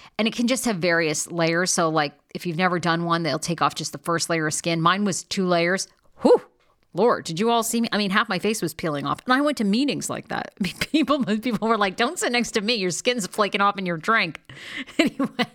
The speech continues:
I was like, "Oh, hey, don't mind me. I'm just, you know, peeling off here like a snake, you know, shedding its skin." But the results are unbelievable. You don't wanna miss this giveaway. And she is picking a winner this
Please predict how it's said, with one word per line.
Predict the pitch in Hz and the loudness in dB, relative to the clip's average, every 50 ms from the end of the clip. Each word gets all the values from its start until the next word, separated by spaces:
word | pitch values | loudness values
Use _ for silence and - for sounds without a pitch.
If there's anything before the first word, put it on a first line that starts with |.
| - - - 294 - - - - | -6 -2 0 0 0 -2 2 4
I | 302 - - - | 4 4 4 0
was | 330 320 - - - | -4 -4 -4 -4 -4
like, | 294 285 - - - 262 - - - 330 - - - - 403 415 | -4 -4 -4 -4 -6 -6 -6 -8 -8 -8 -8 -6 -4 -2 0 2
"Oh, | - - 494 587 453 392 | 4 6 6 6 6 6
hey, | - 370 415 392 - - - - - - - - - - _ _ _ | 6 4 4 4 0 -2 -12 -20 -20 -20 -20 -20 -20 -20 _ _ _
don't | 262 339 370 381 370 | 4 4 4 4 4
mind | 349 339 320 | 2 2 2
me. | 302 277 | 0 -2
I'm | 262 247 | -2 -2
just, | 226 240 220 - - | -2 -2 -4 -2 -2
you | 254 262 | 0 2
know, | 240 220 202 170 - - - - - - - - _ | 2 2 0 -2 -8 -14 -20 -20 -20 -20 -20 -18 _
peeling | - 254 311 330 339 330 311 | 0 2 2 4 2 2 2
off | 302 302 285 269 | 4 4 4 4
here | 214 277 262 262 | 4 2 2 2
like | 247 233 214 196 | 2 2 2 2
a | 196 | 0
snake, | - - - 220 240 240 226 208 185 180 151 - - - | 0 0 0 0 2 2 2 2 2 0 -2 -6 -4 -4
you | 214 | 0
know, | 196 196 190 180 | 0 2 2 2
shedding | 147 - - 226 240 247 247 220 | 0 0 2 2 2 2 2 0
its | 202 - | -2 -2
skin." | - - - 240 220 196 175 165 170 160 - - - - - - - - - _ _ _ _ _ _ _ - | -4 -2 0 2 2 2 2 0 -2 -4 -8 -14 -20 -20 -20 -20 -20 -20 -20 _ _ _ _ _ _ _ -8
But | 165 - - | -6 -2 -2
the | 196 | 0
results | 175 196 180 147 131 196 190 185 - 175 | 2 2 2 2 2 2 2 2 0 0
are | 165 - - | -2 0 0
unbelievable. | 175 160 165 156 160 170 170 160 147 156 156 151 | 0 0 2 2 2 2 2 2 2 2 2 2
You | 160 185 269 | 4 2 2
don't | 330 339 | 4 4
wanna | 320 302 277 | 4 2 2
miss | 254 233 233 233 - | 2 2 0 2 2
this | 220 190 151 - | 0 0 0 0
giveaway. | 208 202 196 185 165 147 143 139 - | 0 0 2 4 4 4 4 2 2
And | - 214 202 - | 0 0 0 0
she | - - 262 277 285 277 - - | -2 -2 0 0 -2 -2 0 0
is | 254 269 294 277 214 - | 2 2 2 2 0 0
picking | - 262 294 294 254 240 220 | 0 -2 0 0 0 0 2
a | 214 | 2
winner | 208 185 208 220 226 208 185 - | 2 2 2 2 2 2 2 0
this | - 185 160 143 196 208 233 220 - | 0 -2 0 2 4 4 4 2 0